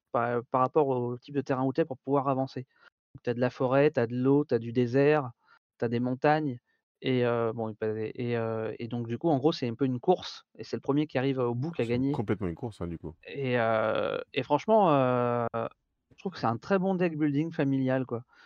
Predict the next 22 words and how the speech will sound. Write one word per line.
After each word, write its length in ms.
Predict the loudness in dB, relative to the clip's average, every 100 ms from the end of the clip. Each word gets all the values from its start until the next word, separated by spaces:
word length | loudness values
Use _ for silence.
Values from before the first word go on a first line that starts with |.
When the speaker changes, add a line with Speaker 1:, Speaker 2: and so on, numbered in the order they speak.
| _ _
Speaker 1:
Heu, 40 | -4
Speaker 2:
Mmh. 20 | 0
Speaker 1:
alors 640 | 0 2 0 2 4 6
après, 280 | 6 4 4
heu, 80 | 4
quand 140 | 2 -6
tu 160 | -8
deviens, 460 | -6 -4 -2 -4 -6
quand 120 | -8 -6
tu 100 | -6
es 80 |
gros 240 | -6 -6 -6
joueur 320 | -2 -2 2
ou 100 | 2
autre, 260 | 2 0 -8
tu 140 | -6
vas 60 | -10 _ _ _ _
peut-être 300 | -10 -8 -8 _ _ _ _ -12
un 120 | -8
peu 120 | -8
plus 200 | -10 -8
t'ennuyer, 500 | -4 0 2 4 2